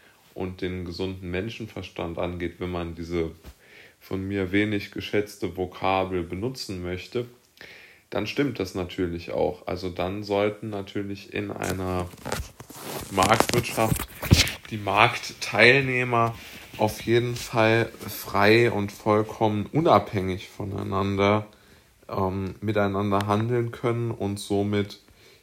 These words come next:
ihre, niemand seine Marktmacht irgendwie ausnutzen, äh, können und somit jeder,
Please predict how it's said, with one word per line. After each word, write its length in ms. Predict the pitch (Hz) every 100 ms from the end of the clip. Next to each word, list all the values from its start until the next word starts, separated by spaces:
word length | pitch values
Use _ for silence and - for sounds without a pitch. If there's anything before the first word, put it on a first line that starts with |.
| _
ihre, 720 | - 107 101 98 98 98 95 -
niemand 440 | 107 117 117 110 107
seine 280 | 101 98
Marktmacht 840 | 95 92 98 110 - - 104 104 -
irgendwie 480 | 98 101 104 - 82
ausnutzen, 880 | - 101 104 110 107 - 110 104 101
äh, 180 | 101 98
können 480 | - 104 101 104 - - - - - -
und 180 | 101 98
somit 680 | - 95 101 101 98 - _ _ -
jeder, 800 | - 95 110 113 98 104 117